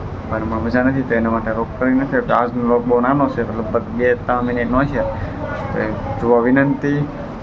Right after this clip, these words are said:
સબસ્ક્રાઇબ કરી દેજો, શેર કરી દેજો અને લાઈક કરી દેજો, બરોબર? અને YouTube-માં બન્યા રહેજો.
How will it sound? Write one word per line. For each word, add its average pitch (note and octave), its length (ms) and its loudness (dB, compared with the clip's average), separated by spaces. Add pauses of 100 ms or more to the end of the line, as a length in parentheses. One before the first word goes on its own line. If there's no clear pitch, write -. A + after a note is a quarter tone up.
(120)
સબસ્ક્રાઇબ B2+ 360 0
કરી C3+ 100 0
દેજો, C#3+ 240 2
શેર C3 280 0
કરી B2+ 160 -2
દેજો C3+ 180 0
અને C3 360 2 (100)
લાઈક A#2+ 220 0
કરી G#2+ 100 -6
દેજો, A2 280 -2
બરોબર? B2 300 0
અને A2 1040 -2 (720)
YouTube-માં B2 320 2
બન્યા C3+ 240 4
રહેજો. C3+ 360 2